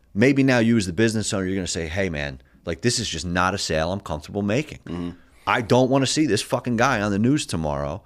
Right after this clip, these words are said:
Speaker 1: having bought this from my store <laughs> and then leading to financial ruin for me,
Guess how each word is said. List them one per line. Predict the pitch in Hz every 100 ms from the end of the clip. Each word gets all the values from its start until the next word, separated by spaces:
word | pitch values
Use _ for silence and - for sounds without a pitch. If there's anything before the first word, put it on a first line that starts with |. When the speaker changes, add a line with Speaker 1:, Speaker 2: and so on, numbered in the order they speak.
| _ -
Speaker 1:
having | 101 98 90
bought | 107 127 123
this | 113
from | - 117 131
my | 120 131
store | 131 - 156 156 - - 143
<laughs> | - - - - _ _ -
and | 120 113
then | 113 110
leading | 117 139 147
to |
financial | 113 123 123 120 101
ruin | 123 202 127
for | - 80
me, | 78 71